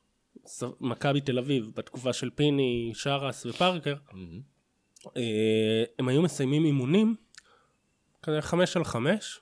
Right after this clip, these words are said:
Speaker 1: משחק אימון כזה, כשהמפסיד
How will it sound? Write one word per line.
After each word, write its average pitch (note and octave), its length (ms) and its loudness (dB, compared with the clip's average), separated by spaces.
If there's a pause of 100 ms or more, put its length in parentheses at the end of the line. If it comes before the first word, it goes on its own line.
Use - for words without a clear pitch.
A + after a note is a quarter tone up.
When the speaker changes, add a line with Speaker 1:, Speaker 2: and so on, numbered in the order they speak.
Speaker 1:
משחק C3+ 420 -6
אימון C3+ 240 -2
כזה, G3 180 -4 (1000)
כשהמפסיד B2+ 920 0